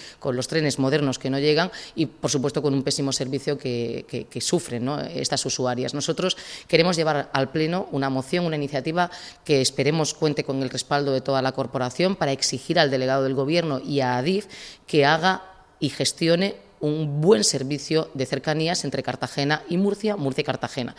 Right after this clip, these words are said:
Lo utilizan muchos jóvenes estudiantes, lo utilizan muchos profesores, lo utiliza gran parte de la población que tiene aquí su, su trabajo o que estudia aquí en Cartagena y no pueden utilizarlo con estos continuos retrasos o no pueden estar callados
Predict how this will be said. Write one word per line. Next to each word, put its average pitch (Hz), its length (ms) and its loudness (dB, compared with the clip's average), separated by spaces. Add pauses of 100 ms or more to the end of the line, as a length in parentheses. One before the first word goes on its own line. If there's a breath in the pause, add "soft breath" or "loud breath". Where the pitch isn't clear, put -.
(360 loud breath)
Lo 160 100 6
utilizan 156 400 2
muchos 185 360 4
jóvenes 135 340 2
estudiantes, 147 640 0
lo 147 80 0
utilizan 143 320 -2
muchos 175 280 0
profesores, 143 440 -2
lo 143 80 0
utiliza 139 400 0 (340 loud breath)
gran 180 240 8
parte 180 240 4
de 160 80 6
la 147 140 4
población 151 560 2
que 156 140 -2
tiene 185 200 2
aquí 185 360 0
su, 131 500 -4
su 120 240 -4
trabajo 185 580 0
o 175 160 -2
que 120 140 -2
estudia 127 560 0 (240 loud breath)
aquí 143 280 0
en 147 120 0
Cartagena 220 520 0 (300 loud breath)
y 160 100 4
no 190 220 6
pueden 226 240 8
utilizarlo 175 800 2
con 151 180 0
estos 160 240 -2
continuos 175 460 -2
retrasos 175 540 -2
o 165 40 0
no 156 200 -4
pueden 175 240 0
estar 175 420 0
callados 180 580 4